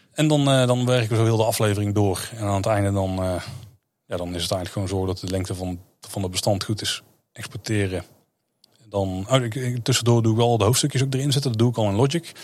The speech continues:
En daarna heb ik een tooltje dat heet Forecast. Eigenlijk is het dus een drie- of viertraps ka-, raket. <laughs> Maar, maar de edit is dan in principe klaar. Heb ik gewoon een wave-file. En in Forecast, eh, dat is een programmaatje van een podcastmaker.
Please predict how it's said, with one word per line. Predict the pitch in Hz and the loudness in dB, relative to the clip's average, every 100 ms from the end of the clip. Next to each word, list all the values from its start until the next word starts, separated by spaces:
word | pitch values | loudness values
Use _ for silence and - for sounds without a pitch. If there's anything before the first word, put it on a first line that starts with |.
| - - | -14 -14
En | - | -8
daarna | 104 104 110 107 | -2 4 4 4
heb | 107 | 2
ik | 104 | -2
een | 107 98 | -2 -2
tooltje | - 110 101 | 0 0 0
dat | 107 104 | -2 0
heet | 95 - | 0 -2
Forecast. | - 139 131 131 131 - | 0 0 4 4 4 2
Eigenlijk | - 104 104 | 0 -2 -2
is | |
het | 92 | -2
dus | 95 | -2
een | 92 90 | -4 -4
drie- | 98 | -4
of | 90 | -4
viertraps | 113 101 98 - | -4 -4 -4 -8
ka-, | 101 104 | -6 -4
raket. | 98 101 120 113 - | -2 0 0 0 2
<laughs> | - | 4
Maar, | 113 - - | 2 0 -8
maar | 110 | 0
de | |
edit | 131 123 | 2 2
is | 110 | 0
dan | |
in | 110 | 0
principe | 107 120 104 | 0 -2 2
klaar. | 117 127 | 4 4
Heb | 110 | 2
ik | 101 | -2
gewoon | 110 98 | -2 0
een | |
wave-file. | 104 127 - 131 139 - - - - _ - | 2 2 4 4 4 -6 -18 -18 -20 _ -4
En | 104 104 | -2 0
in | 98 | 0
Forecast, | - 120 110 107 - | 4 4 4 2 2
eh, | 113 | -2
dat | 107 104 104 98 | 0 2 2 0
is | 95 | 0
een | 98 95 | -2 0
programmaatje | 107 104 98 98 | 0 2 0 -2
van | 98 98 | -2 -2
een | |
podcastmaker. | - 123 110 98 104 98 92 - | -2 0 2 2 2 2 0 -10